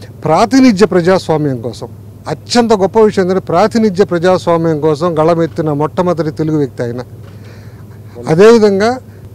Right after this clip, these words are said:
జర్నలిజంలో ఇన్వెస్టిగేటివ్ జర్నలిజం, పరిశోధక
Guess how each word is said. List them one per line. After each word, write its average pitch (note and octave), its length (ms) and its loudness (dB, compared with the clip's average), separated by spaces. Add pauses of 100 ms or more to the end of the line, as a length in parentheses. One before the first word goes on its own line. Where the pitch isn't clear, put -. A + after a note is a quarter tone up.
జర్నలిజంలో G#3 880 2 (640)
ఇన్వెస్టిగేటివ్ A3 680 2
జర్నలిజం, C3+ 460 -2 (300)
పరిశోధక A3 560 4